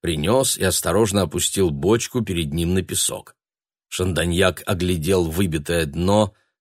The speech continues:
потом решительно вышиб ногой половину заклепок, отодрал разбитые планки, снял верхний обруч и отступил в сторону. "Вот это наша сцена",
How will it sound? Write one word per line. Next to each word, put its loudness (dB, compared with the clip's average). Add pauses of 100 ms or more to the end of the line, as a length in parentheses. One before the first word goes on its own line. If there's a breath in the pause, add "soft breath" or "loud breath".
потом 2
решительно 0
вышиб 0
ногой 2
половину 0
заклепок, 0 (240)
отодрал 4
разбитые 0
планки, 0 (220 soft breath)
снял 2
верхний 2
обруч 2
и -2
отступил 0
в -2
сторону. -2 (1200)
"Вот 4
это 8
наша 4
сцена", -2